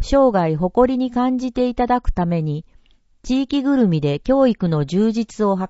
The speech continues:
ってきました。産業振興については、品薄、高騰している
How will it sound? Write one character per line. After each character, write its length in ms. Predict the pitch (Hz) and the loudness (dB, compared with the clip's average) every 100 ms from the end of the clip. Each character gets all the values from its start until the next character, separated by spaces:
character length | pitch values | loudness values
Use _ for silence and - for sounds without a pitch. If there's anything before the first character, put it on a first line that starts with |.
| 214 | -6
っ 80 | |
て 200 | 220 - | -6 -6
き 140 | 165 160 | -6 -6
ま 140 | 147 | -6
し 140 | 147 - | -8 -10
た。 160 | - - _ _ _ _ _ _ _ _ _ _ | -12 -14 _ _ _ _ _ _ _ _ _ _
産 360 | - 247 269 277 | -2 0 0 0
業 180 | 277 | 0
振 300 | 269 - 269 | 0 -2 -6
興 220 | 262 254 254 | -2 0 0
に 120 | 247 | -2
つ 140 | - | -2
い 120 | 247 202 | -4 -2
て 160 | 160 | -2
は、 280 | 147 143 180 _ _ - | -4 -4 -10 _ _ -16
品 420 | - 214 226 226 | -8 -4 -2 -2
薄、 440 | 214 - 202 190 - | -4 -4 -6 -6 -4
高 260 | 226 247 | 0 0
騰 240 | 262 254 247 | 2 2 0
し 140 | - | -2
て 160 | - 226 | -2 0
い 100 | 202 | 0
る 240 | 160 156 | -4 -6